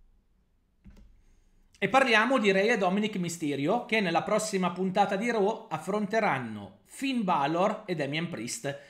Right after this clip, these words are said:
dopo che questi ultimi li hanno provocati. E nello specifico hanno detto a Rey Mysterio di essere un pessimo padre,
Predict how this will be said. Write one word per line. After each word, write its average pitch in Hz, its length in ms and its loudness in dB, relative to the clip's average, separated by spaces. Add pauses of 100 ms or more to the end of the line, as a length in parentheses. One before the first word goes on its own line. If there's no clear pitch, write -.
(140)
dopo 202 400 4
che 160 160 -4
questi 180 380 -4
ultimi 175 720 -4
li 214 180 -2
hanno 131 380 -4
provocati. 113 760 -6 (140)
E 147 100 -8
nello 214 220 2
specifico 277 1120 0
hanno 233 320 2
detto 190 400 -2
a 170 60 6
Rey 185 160 2
Mysterio 180 560 -2
di 208 80 -4
essere 202 340 -4
un 226 160 -6
pessimo 196 480 -2
padre, 131 600 -6